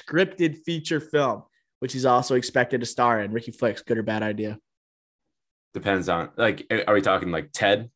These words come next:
Speaker 2: Ted cameo, or are we talking, like,
Speaker 1: Space Jam two?
Speaker 2: Yeah, like,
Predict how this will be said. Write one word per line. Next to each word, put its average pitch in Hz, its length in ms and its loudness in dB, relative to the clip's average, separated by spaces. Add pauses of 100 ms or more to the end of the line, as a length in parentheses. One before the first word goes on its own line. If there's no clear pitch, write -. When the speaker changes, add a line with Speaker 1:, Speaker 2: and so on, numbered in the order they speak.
(180)
Speaker 2:
Ted 113 300 -2
cameo, 127 500 2
or 107 140 4
are 104 60 0
we 107 100 0
talking, 104 680 0 (120)
like, 104 220 2
Speaker 1:
Space 131 260 6
Jam 135 240 6
two? 143 420 4
Speaker 2:
Yeah, 107 300 4
like, - 320 -2